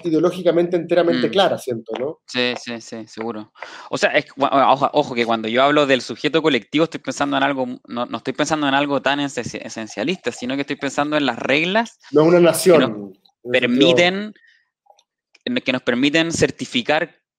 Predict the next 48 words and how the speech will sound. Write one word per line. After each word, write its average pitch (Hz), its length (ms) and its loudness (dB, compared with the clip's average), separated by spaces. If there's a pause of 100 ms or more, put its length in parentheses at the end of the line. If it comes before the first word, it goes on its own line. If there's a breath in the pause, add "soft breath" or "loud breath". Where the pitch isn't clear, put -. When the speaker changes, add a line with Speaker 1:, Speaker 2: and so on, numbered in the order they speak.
(100)
Speaker 2:
qué 165 120 4
es 175 100 -2
lo 175 140 0
que 147 100 2
cuenta, 143 400 0
¿no? 123 180 -6
Como 117 220 -8
la 113 80 -4
voluntad 110 440 -8
colectiva. - 580 -14 (160)
Yo, 123 220 -6
es 127 140 -6
Speaker 1:
Ok. 123 60 -4
Speaker 2:
algo 131 240 -4
mucho 139 240 -4
más, 147 580 -2 (160)
que 127 60 -14
si - 160 -12
se 120 160 -8
quiere, 143 300 2
institucional. 127 720 -4 (540 loud breath)
Speaker 1:
Sí, 131 160 -8
Speaker 2:
Pero 160 160 4
Speaker 1:
sí. - 60 2
Speaker 2:
hay 185 60 0
algo 254 360 0
que, 214 260 0
que, 170 320 0
que 143 180 0
se 139 140 -6
repite 135 320 0
en 143 140 -4
varios 143 260 0
de 156 60 -4
esta, 160 240 -2
de 147 100 -4
esta 147 160 -4
literatura, 135 540 -2
¿no? 127 120 -6
De 127 120 -6
cómo 139 240 -2
mueren 143 260 0
las 135 140 -4
democracias, 135 800 -2
etcétera, 139 320 -2
¿no? 139 180 -4
Que 139 140 -2
es, - 640 -12